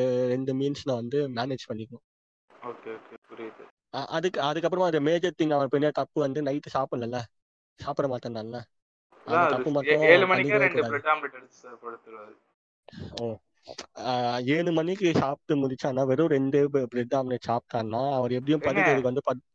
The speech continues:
Speaker 2: நாலு பீஸ் பிரெட், எ-, எட்டு முட்டைங்க, பத்தாதுங்களா? எனக்கே கேட்டேன்.
Speaker 1: சரி, இல்ல, இல்ல, அது, அது நீங்க வந்து ஓகே அப்படின்னா கூட, நீங்க யோசிச்சு பாருங்க, அவர் காலைல வந்து பதினோரு மணிக்கும் தூங்கி எழுந்திரிக்கிறாருன்னு வைங்க. அப்போ கேப் எவ்வளோ இருக்கு?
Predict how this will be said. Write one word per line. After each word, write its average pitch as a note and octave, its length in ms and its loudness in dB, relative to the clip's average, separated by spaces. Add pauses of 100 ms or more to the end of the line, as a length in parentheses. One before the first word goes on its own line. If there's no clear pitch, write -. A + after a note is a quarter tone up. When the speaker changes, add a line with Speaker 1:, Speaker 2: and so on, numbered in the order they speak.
Speaker 2:
நாலு G3 340 10
பீஸ் A3 340 -2
பிரெட், F#3 300 -4
எ-, - 1040 -2
எட்டு C#3+ 280 -12
முட்டைங்க, F#3+ 400 0 (200)
பத்தாதுங்களா? E3 880 8
எனக்கே F#3+ 440 4
கேட்டேன். E3+ 480 -2 (640)
Speaker 1:
சரி, F3+ 240 0 (320)
இல்ல, D#3 180 2
இல்ல, B2+ 280 -2
அது, B2+ 300 -4
அது C#3 240 -2
நீங்க D3+ 160 0
வந்து D#3 220 2 (480)
ஓகே E3 320 0 (120)
அப்படின்னா C#3 420 0
கூட, C#3+ 180 2 (800)
நீங்க C#3+ 220 2
யோசிச்சு E3+ 320 0
பாருங்க, C3 280 -2
அவர் C#3 320 0
காலைல D3+ 240 2
வந்து D3+ 240 2
பதினோரு D3 300 0
மணிக்கும் D3 360 0
தூங்கி D3+ 320 0
எழுந்திரிக்கிறாருன்னு C3 760 -2
வைங்க. A2+ 160 -6
அப்போ A#2 360 -6
கேப் B2+ 280 -2
எவ்வளோ C#3 300 2
இருக்கு? A2+ 380 -4